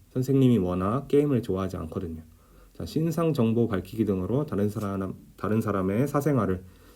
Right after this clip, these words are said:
침해한 적도 없는 것 같습니다. 자, 선생님은 총 여섯 개 체크가 되었는데 여러분은 몇 개나 체크되었나요?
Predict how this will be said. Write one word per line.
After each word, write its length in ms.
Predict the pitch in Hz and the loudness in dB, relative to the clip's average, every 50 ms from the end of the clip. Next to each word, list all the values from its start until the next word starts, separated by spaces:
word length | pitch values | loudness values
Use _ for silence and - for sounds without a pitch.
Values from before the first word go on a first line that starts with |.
| _ - | _ -6
침해한 400 | - - 143 143 143 143 131 123 | 0 2 4 4 4 4 4 2
적도 420 | - - - - 110 120 139 143 | 0 -2 -4 0 2 4 4 4
없는 280 | 101 92 101 117 131 131 | 4 4 4 4 4 4
것 120 | 123 120 | 2 0
같습니다. 500 | - 107 - - 104 95 87 - 87 85 - - - - _ - _ _ _ _ _ | -2 -4 -2 -2 -4 -4 -4 -6 -10 -12 -14 -18 -20 -20 _ -20 _ _ _ _ _
자, 120 | - 95 | -10 -6
선생님은 840 | 90 - 160 180 180 185 175 185 175 156 131 120 127 139 139 113 101 | -2 0 2 4 6 6 6 6 4 6 6 6 6 6 6 4 2
총 280 | - - 170 160 117 101 | 2 2 2 4 4 6
여섯 320 | 104 107 104 160 160 160 | 4 4 4 2 2 4
개 240 | - 160 139 127 131 | 4 4 4 4 2
체크가 340 | - 156 - - 143 135 113 | 0 -4 -2 2 4 4 4
되었는데 640 | - 101 98 95 92 90 92 98 143 135 90 87 - - - - - - - - | 4 2 0 0 0 -2 0 0 0 0 0 -4 -8 -16 -20 -20 -20 -14 -6 -2
여러분은 560 | 101 113 123 120 123 120 120 120 120 120 107 | 2 4 4 6 6 6 6 6 6 6 4
몇 260 | 101 95 95 - - | 2 -2 -4 -6 -6
개나 380 | - 151 143 143 139 139 135 135 | -2 0 2 4 4 4 2 2
체크되었나요? 800 | 135 139 127 - - 110 101 95 90 87 90 92 110 131 117 | 0 -2 -4 -2 2 2 2 2 2 -4 -4 0 0 0 0